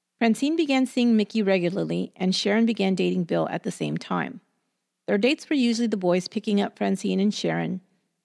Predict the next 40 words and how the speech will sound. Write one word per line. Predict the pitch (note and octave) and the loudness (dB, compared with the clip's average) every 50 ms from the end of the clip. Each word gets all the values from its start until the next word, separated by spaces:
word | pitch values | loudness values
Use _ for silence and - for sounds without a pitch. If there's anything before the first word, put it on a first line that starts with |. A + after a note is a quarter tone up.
| _ _ | _ _
going | - A3 A3+ B3 B3 | 0 2 2 2 2
to | - C#4 | 0 0
McDonald's | C#4 C#4 A#3+ B3+ A#3 A#3 A#3+ A3+ | -2 0 0 2 2 2 2 0
for | - A#3+ | -2 -2
hamburgers, | G#3+ G3+ G3+ F3+ F3+ F3 F3 F3 F3+ E3+ F3 F3 - - _ _ _ _ _ _ | 0 2 2 2 2 0 0 0 0 0 0 -2 -6 -12 _ _ _ _ _ _
driving | A3+ - F3 F#3 G#3 A#3+ B3+ C4 | -4 0 2 2 4 4 2 2
around, | B3+ B3 A3 F#3 E3+ E3+ E3+ F3+ F#3 - - _ _ | 2 4 4 4 2 2 0 -2 -4 -6 -8 _ _
and | - G3 | 0 2
then | G3+ G3+ G3+ | 2 4 4
making | G3+ G3+ G3+ - G#3 G3 | 4 2 0 0 0 0
out | G3+ G3+ F#3+ - | 2 2 0 0
in | F3 | -2
the | F3+ | -4
car | - - - A#3+ A3 F#3 D#3+ E3+ | -4 -4 0 0 2 2 2 0
before | F3 F#3 - - - F#3+ F3 | 0 -4 -4 -2 -2 -2 0
being | F3+ F#3 F3 E3+ | 0 0 -2 0
dropped | E3 F3+ D#3+ D#3+ - C#3+ | 0 -2 -2 -2 -2 -4
off | D3+ E3+ - | -4 -4 -4
at | - - | -6 -4
home. | E3+ F#3+ F3+ E3+ - - G3+ - _ _ _ _ _ _ _ _ _ _ _ _ _ _ _ _ _ _ _ _ | -2 -2 -2 -2 -4 -6 -12 -16 _ _ _ _ _ _ _ _ _ _ _ _ _ _ _ _ _ _ _ _
Mickey, | - A3+ A#3+ A#3+ - C#4+ | 0 0 0 2 0 2
having | C4+ C#4+ C#4 C#4 C#4 B3+ | 2 4 4 4 4 4
left | A#3 A3+ A3+ - | 4 2 0 -2
school | - - - G#3 F#3+ | -6 -2 0 0 2
at | F#3+ - - | 0 0 -4
sixteen, | - - A#3 A#3 - - - - A#3+ G#3+ F3+ E3+ F#3 F#3 - _ - - | -4 -6 -6 -4 -4 -10 -4 0 0 2 2 0 -2 -2 -6 _ -6 -2
had | G3 F#3+ | -2 -2
a | F#3 | -2
full-time | - - G#3 G#3+ G#3+ - A3+ A3 A3 G3+ | -2 -2 -2 -4 -2 0 0 2 2 2
job | F#3 F#3+ F3 F3+ F#3 | 2 0 0 0 0
in | F3 | 0
a | F3+ F3+ | -2 -4
car, | - - - G#3+ G3 F3 - - - _ _ _ _ _ _ _ _ | -4 -4 -2 0 0 0 0 -2 -6 _ _ _ _ _ _ _ _
which | A3 G#3 - | -6 -2 0
made | A3+ A#3+ B3 A#3 | 2 2 2 2
him | A#3+ A3+ | 2 0
seem | G#3+ - - A#3 G3+ F#3 F3+ | 0 -2 -2 -2 0 2 2
rich | G3 F#3 - - - - | 0 -2 -2 -4 -8 -6
to | - F3+ | -6 -6
Francine. | - E3+ D#3 D3+ D#3 - - E3+ D#3 - F3+ | -6 -4 -6 -6 -6 -6 -6 -6 -6 -6 -12